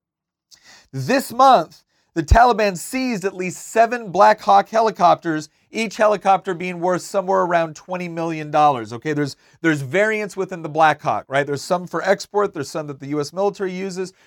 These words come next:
there's certain capabilities, but on average, you're looking at about twenty million dollars per Black Hawk aircraft that was seized by the Taliban. So, in, in, in addition to that,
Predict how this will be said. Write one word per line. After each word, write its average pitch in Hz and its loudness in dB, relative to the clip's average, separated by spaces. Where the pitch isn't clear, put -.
there's 143 -8
certain 165 -8
capabilities, 165 -2
but 156 -2
on 170 0
average, 190 4
you're 165 -4
looking 180 -4
at 165 -8
about 151 0
twenty 202 -8
million 190 -8
dollars 170 0
per 151 -12
Black 156 0
Hawk 156 -4
aircraft 151 0
that 143 -10
was 135 -8
seized 156 -4
by 147 4
the 139 -2
Taliban. 139 0
So, 185 4
in, 202 -12
in, 214 -2
in 208 -2
addition 220 -2
to 196 -2
that, 139 0